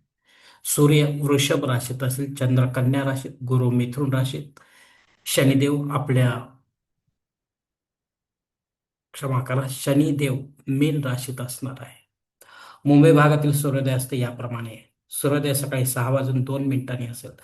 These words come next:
तर सूर्यास्त सायंकाळी सात वाजून तेरा मिनिटांनी असणार आहे. मित्रांनो, या पंचांगाच्या आधारे आता आपण आजच्या पूजेसाठी लागणारा संकल्प सोडणार आहोत.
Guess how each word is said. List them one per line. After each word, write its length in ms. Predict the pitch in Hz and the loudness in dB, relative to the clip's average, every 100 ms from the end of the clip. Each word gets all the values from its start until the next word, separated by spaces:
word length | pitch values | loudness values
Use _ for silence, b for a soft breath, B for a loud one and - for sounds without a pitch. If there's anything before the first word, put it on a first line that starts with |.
| B B _ | B B _
तर 60 | 127 | -6
सूर्यास्त 480 | 127 143 147 143 143 | -2 0 0 0 -2
सायंकाळी 480 | - 127 123 123 120 | -2 -4 -2 -4 -6
सात 340 | - 135 127 | -4 -4 -2
वाजून 480 | 123 123 147 - - | -4 -4 -8 -10 -16
तेरा 480 | _ - 139 143 147 | _ -2 2 4 4
मिनिटांनी 500 | 131 131 123 123 131 | 4 2 -2 -6 -6
असणार 500 | - - - 123 120 | -10 -16 -10 -8 -8
आहे. 220 | - - _ _ _ _ _ _ _ _ _ _ 135 | -14 -20 _ _ _ _ _ _ _ _ _ _ -2
मित्रांनो, 320 | 135 160 165 | 2 2 2
या 140 | 151 | 0
पंचांगाच्या 760 | 143 143 127 139 135 135 131 120 | 0 0 0 0 -2 -2 -2 -4
आधारे 340 | - 123 131 | -2 -2 -2
आता 240 | 135 131 117 | -4 -8 -10
आपण 240 | - 120 | -8 -8
आजच्या 380 | 123 127 131 127 | -8 -6 -6 -4
पूजेसाठी 580 | 135 139 147 139 131 127 | -2 0 0 -2 -2 -2
लागणारा 400 | 120 127 123 127 | -2 -2 -2 -4
संकल्प 540 | - 123 127 127 127 | -4 -4 -2 -4 -2
सोडणार 400 | 127 127 120 120 | -4 -2 -4 -4
आहोत. 220 | 123 127 | -8 -10